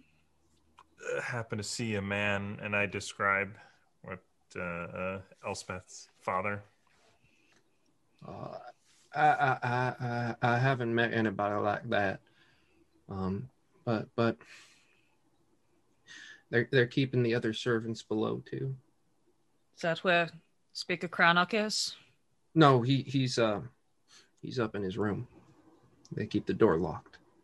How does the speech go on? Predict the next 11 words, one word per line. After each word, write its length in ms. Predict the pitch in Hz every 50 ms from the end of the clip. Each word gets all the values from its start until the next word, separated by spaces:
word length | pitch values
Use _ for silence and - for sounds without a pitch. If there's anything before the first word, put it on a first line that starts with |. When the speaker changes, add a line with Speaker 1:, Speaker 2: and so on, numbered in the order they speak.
| _ _ _ _ _ _ _ _ _ _ _ _ _ _ _ _ _ _ - -
Speaker 3:
Is 100 | 139 147
he 80 | 160
really 260 | 160 156 156 151 151
sick? 440 | 151 - - 160 160 - - - - _ - _ _ _ _ _ _ _ _ _ _ _ _ _ _ _ _ _ _ _ _ - _ _ _ _ _ _ _ _ _ _ _ -
Speaker 2:
No. 220 | 101 104 107 131 - _ _ _ _ _ _ _ _ _ _ _ _ _ _ _ _ _ _ _ _ _ _ _ _ _ _ _ _ _ _ _ _ _
Speaker 3:
Is 80 | - 143
he 80 | 143
hurt? 400 | 143 - 151 151 165 185 - - - _ _ _ _ _ _ - _ _ _ _ _ _ _ _ _ _ _ _ -
Speaker 2:
Uh, 200 | 127 120 120 120
no. 420 | 120 120 127 131 135 139 143 143 135 139
Um, 360 | 131 120 110 110 110 113 110